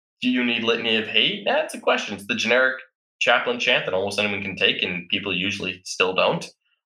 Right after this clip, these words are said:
Um, he has a four-up end bone like any other chaplain. He has an Aura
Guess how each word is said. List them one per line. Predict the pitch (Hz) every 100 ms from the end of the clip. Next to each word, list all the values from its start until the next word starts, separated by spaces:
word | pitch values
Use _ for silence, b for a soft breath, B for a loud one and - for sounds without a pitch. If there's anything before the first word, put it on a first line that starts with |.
| -
Um, | 107 110 104 104 104 104 _ _
he | -
has | 123 120
a |
four-up | 123 123 120
end | 120 127
bone | 139
like | 110 95
any | 98
other | 95 95
chaplain. | - 135 - 139 139 139 _ _ _ -
He | 117
has | 107
an |
Aura | - 117 120